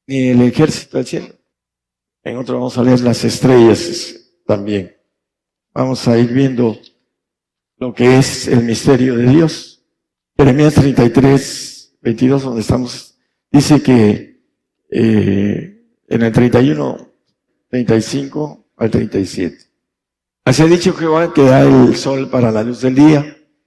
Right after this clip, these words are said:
las leyes de la luna y las estrellas para la luz de la noche, que parte la mar y braman sus ondas, Jehová de los ejércitos es su nombre".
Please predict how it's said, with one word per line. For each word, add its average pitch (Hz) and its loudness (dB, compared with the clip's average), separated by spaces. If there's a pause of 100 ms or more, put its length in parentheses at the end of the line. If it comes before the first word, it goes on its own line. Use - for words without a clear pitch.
(200)
las 120 4
leyes 139 4
de 135 4
la 123 6
luna 156 0
y 139 0
las 113 2
estrellas 131 0
para 107 -4
la 107 0
luz 117 -8
de 113 -2
la 113 -4
noche, 131 -12 (580)
que 127 0 (420)
parte 160 2
la 135 2
mar 147 -2
y 127 -6
braman 135 -4
sus - -18
ondas, 143 -12
Jehová 127 -2
de 143 2
los 123 -6
ejércitos 117 -8
es 113 -16
su 120 -20
nombre". 107 -20